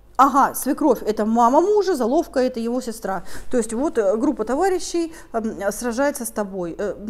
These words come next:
шутками, прибаутками категорически надо обозначить свои границы, эм, и, м, говорить: «А зачем вы при-, пришли, м,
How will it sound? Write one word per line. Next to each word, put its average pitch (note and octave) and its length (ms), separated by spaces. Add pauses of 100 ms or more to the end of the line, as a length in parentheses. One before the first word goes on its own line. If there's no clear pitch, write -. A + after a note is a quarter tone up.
шутками, F4 380
прибаутками B3 760
категорически C4 800 (140)
надо A3 300
обозначить A3 640
свои G#3 300
границы, F#3+ 640 (260)
эм, A3 460
и, D4+ 160 (260)
м, D#4+ 400
говорить: E4+ 320
«А C#4+ 80
зачем E4+ 300
вы B3 60
при-, A3 280
пришли, B3 520
м, G3+ 360